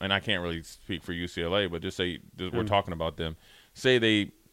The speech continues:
Speaker 1: kinda like, all right, you know, kinda lost the luster of
Speaker 2: Mm.
Speaker 1: preparing and wanting to play in the bowl game and kinda like, all right, we, we, we do, we do, we don't, we don't.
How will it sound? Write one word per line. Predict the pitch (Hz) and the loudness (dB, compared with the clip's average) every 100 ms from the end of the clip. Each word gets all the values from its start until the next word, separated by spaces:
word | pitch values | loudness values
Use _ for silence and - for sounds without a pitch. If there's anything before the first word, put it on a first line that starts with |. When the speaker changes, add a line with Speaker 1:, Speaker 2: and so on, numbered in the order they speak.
| _ | _
Speaker 1:
kinda | - 107 98 | 0 2 4
like, | 87 87 | 4 4
all | 95 92 90 | 4 6 6
right, | 90 - | 4 0
you | - | -4
know, | 98 90 | -2 0
kinda | 101 90 | 0 0
lost | 85 90 90 90 | 0 2 2 -2
the | 90 | -6
luster | 85 87 90 - 92 85 | -2 -2 -2 -4 -2 0
of | 101 | 0
Speaker 2:
Mm. | 123 104 - - _ _ _ _ - - | -2 -6 -12 -20 _ _ _ _ -20 -8
Speaker 1:
preparing | 92 98 95 95 90 | -6 0 2 2 0
and | 87 85 | -2 0
wanting | 92 76 | 0 0
to | |
play | 85 90 92 | -4 0 0
in | 95 | 0
the | |
bowl | 90 98 95 | 2 2 2
game | 98 98 85 | 0 0 -4
and | 82 | -4
kinda | 92 90 87 | -2 0 0
like, | 87 90 | 0 2
all | 92 | 2
right, | 90 | 2
we, | 82 87 | 0 -2
we, | 87 | -4
we | 85 90 | -4 -4
do, | 90 92 | -2 -2
we | 87 | -2
do, | 85 90 | -2 -2
we | 85 | -2
don't, | 82 87 | -4 -4
we | 76 | -4
don't. | 82 87 95 | -2 -2 -4